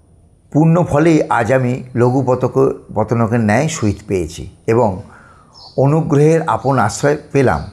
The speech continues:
এ তো আমার কাছে স্বর্গতুল্য। মন্থর কচ্ছপ বলল, অর্থ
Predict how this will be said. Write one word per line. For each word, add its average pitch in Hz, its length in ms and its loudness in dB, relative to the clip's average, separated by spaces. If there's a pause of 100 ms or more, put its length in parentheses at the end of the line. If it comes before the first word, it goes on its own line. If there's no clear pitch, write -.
(600)
এ 139 60 0
তো 156 100 0
আমার 139 240 0
কাছে 151 380 0 (120)
স্বর্গতুল্য। 95 840 -4 (580)
মন্থর 120 520 0 (120)
কচ্ছপ 107 360 -2 (300)
বলল, 110 300 2 (880)
অর্থ 135 440 0